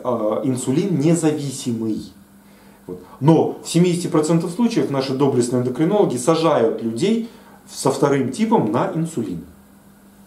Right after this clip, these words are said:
Хотя он даже в названии написано, ну, не думают совсем. Вот. Вернее, думают, они понимают, они просто по-другому объясняют все это дело, и они са-, сажают. То есть это искусственно тоже все сделано. Вот. Сажают на инсулин.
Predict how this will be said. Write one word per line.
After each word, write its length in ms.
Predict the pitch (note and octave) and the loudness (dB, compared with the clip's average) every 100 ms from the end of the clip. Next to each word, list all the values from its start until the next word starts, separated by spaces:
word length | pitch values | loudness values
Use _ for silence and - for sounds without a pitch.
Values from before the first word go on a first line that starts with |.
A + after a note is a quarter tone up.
| - - | -20 -10
Хотя 240 | A2+ A2+ A#3+ | -2 2 4
он 340 | D3+ B2+ B2 | 4 0 0
даже 220 | C3 C#3 | 0 0
в 100 | C3+ | 2
названии 500 | E3 E3 F#3+ C#3+ A2 | 2 4 2 2 0
написано, 440 | A2+ - C3 - F#2+ | 0 -2 -4 -6 -10
ну, 80 | A#2 - - - | -12 -14 -20 -6
не 140 | B2 D#3 | -2 0
думают 380 | F#3 C3 A2 | 2 2 0
совсем. 380 | - B2+ - F2 - - - - | -2 -6 -6 -8 -10 -18 -20 -18
Вот. 140 | - - | -16 -8
Вернее, 280 | A#2 E3 F3+ | -2 2 2
думают, 320 | A#3+ - - | 4 4 4
они 140 | B2 B2+ | 2 0
понимают, 340 | C#3 E3 B2+ | 0 0 0
они 80 | A2 | -4
просто 220 | - - - - - | -6 -6 -8 -14 -10
по-другому 440 | B2+ D3 C#3+ A2+ G2+ | -4 -2 0 -2 -2
объясняют 460 | A2 A#2 A3 A3 | -6 -4 0 0
все 140 | - - | -2 -8
это 80 | F#2 | -8
дело, 180 | G2 G2+ | -6 -4
и 40 | |
они 100 | E3 | -4
са-, 220 | - - - - - | -6 -12 -12 -20 -10
сажают. 360 | - D3+ A2+ - | -4 -2 -2 -4
То 40 | |
есть 100 | - | -8
это 160 | G3+ G#3+ | -6 -6
искусственно 480 | - E3+ - F#2 F2 | -6 -8 -8 -10 -12
тоже 220 | F2+ D#2+ | -12 -16
все 120 | - F2+ | -16 -16
сделано. 300 | E2+ - - - - - - | -14 -14 -16 -20 -20 -20 -16
Вот. 100 | - - - - - - | -14 -14 -14 -10 -10 -8
Сажают 400 | - C#3+ B3 C4+ | -2 0 2 2
на 80 | G#3+ | 2
инсулин. 440 | A3+ - B2 G#2+ | 0 2 0 0